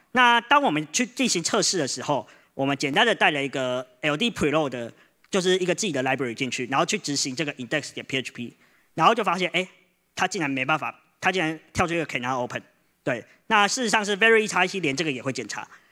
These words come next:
那因为你的L D要把这个S Oload进去的时候，事实上它在 open 的时候，它会带了一个特殊的 flag。那这个 flag 也会 trigger very E X E C 的检查，所以你的L D preload 也没有用。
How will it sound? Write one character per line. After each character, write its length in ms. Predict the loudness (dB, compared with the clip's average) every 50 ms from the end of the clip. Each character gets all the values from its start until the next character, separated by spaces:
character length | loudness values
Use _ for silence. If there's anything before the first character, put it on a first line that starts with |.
| _ _
那 200 | 4 4 4 4
因 180 | 2 0 2 4
为 160 | 4 4 4
你 160 | 2 -2 -2
的 160 | -2 -2 -2 0
L 220 | 0 0 0 0
D 220 | 0 -2 -2 2
要 160 | 2 2 2 2
把 180 | 2 -2 -2
这 140 | -2 -2 -2
个 420 | 0 0 0 0 0 -2 -4 -6 -6 _
S 240 | -2 -2 0 2
Oload 540 | 2 2 2 0 -2 -6 _ 0 2 2 2
进 180 | 2 0 0 0
去 140 | 0 0 0
的 100 | -2 -2
时 100 | 0 0
候， 160 | 0 0 -2 -6 -12 _
事 160 | -4 0 2
实 60 | 2
上 180 | 2 2 0 0
它 140 | 2 0 2
在 80 | 2
open 340 | 0 0 -2 -4 -2 -4 -4 -6
的 80 | -6 -6
时 80 | -6 -6
候， 80 | -4
它 100 | -2 -2
会 60 | -2
带 220 | 0 0 -2 -2 -2
了 100 | -4 -6
一 40 | -6
个 80 | -8 -8
特 180 | -6 -6 -6
殊 140 | -4 -4 -4
的 40 | -4
flag。 300 | -4 -4 -6 -6 -6 -8 -14 -20 -20 -20 -20 _ _
那 120 | 2 2 2
这 120 | 2 2
个 100 | -2 -2
flag 460 | 0 2 4 4 4 2 0 -4 -6 -6 -10 _ _
也 140 | -4 -4 0
会 160 | 0 0 0
trigger 440 | 0 0 -2 -2 0 0 -2 -2 -2
very 200 | -2 -2 -2 -2
E 80 | -2 -4
X 140 | -4 -4 -4
E 40 |
C 100 | -4 -4
的 80 | -4 -6
检 140 | -6 -8 -10
查， 200 | -8 -10 -10 -10 -14 _ _ _ _ _ _
所 120 | 2 2
以 20 | 2
你 60 | 4
的 80 | 2 0
L 200 | 0 0 0 0
D 140 | 0 -2
preload 400 | -2 0 2 2 2 0 0 -4 -6
也 80 | -6
没 120 | -4 -2 -2
有 100 | -4 -4
用。 140 | -6 -10